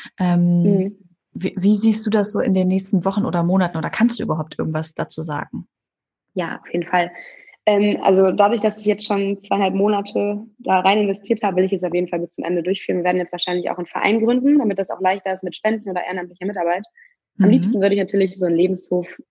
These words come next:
Speaker 2: gründen und ganz, ganz viele Tiere retten, aber, ähm, ja, es wird erstmal nicht möglich sein. Wir werden jetzt, ähm, einen Verein gründen, einen ehrenamtlichen Verein für die Schweine, ähm, und ja, dann halt einen Stall bauen. Also es ist schon eine,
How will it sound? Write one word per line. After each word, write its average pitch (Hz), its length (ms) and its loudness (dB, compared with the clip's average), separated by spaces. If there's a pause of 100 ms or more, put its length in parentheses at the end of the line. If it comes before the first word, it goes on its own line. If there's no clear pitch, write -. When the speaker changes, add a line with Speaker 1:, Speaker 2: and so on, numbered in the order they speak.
(160)
Speaker 2:
gründen 190 280 2
und 165 60 0
ganz, 185 200 0
ganz 185 200 -4
viele 208 160 4
Tiere 185 280 -4
retten, 180 300 -2
aber, 170 340 -2 (720)
ähm, 165 460 2 (600)
ja, 165 160 -2
es 156 100 -6
wird 175 80 0
erstmal 170 200 0
nicht 170 140 0
möglich 170 280 -2
sein. 160 280 0
Wir 165 100 -4
werden 180 240 4
jetzt, - 360 -2
ähm, 165 640 0 (180)
einen 170 140 -2
Verein 220 320 0
gründen, 277 340 2 (580)
einen 214 100 -2
ehrenamtlichen 190 360 -4
Verein 220 300 -2
für 220 100 -4
die 220 100 0
Schweine, 220 420 -2 (840)
ähm, 170 800 2
und 170 680 0
ja, 170 160 0
dann 165 220 2
halt 165 220 0
einen 160 160 2
Stall 160 300 2
bauen. 156 280 0
Also 160 140 -2
es 156 100 -10
ist - 100 -4
schon 196 140 2
eine, 185 180 2